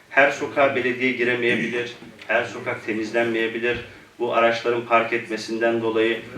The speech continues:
çalışmışlardır. Yirmi dört saat de çalışmış olabilirler. Ben bunu onun için anlatmıyorum ama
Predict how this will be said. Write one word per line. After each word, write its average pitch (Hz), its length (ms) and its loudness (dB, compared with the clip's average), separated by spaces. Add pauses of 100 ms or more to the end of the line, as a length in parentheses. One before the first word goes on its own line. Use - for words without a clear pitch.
çalışmışlardır. 147 920 4
Yirmi 143 260 2
dört 185 200 4
saat 175 240 8
de 156 80 2
çalışmış 117 480 0
olabilirler. 98 560 4 (400)
Ben 220 220 6
bunu 220 160 4
onun 226 180 4
için 220 220 -4
anlatmıyorum 190 640 2
ama - 300 0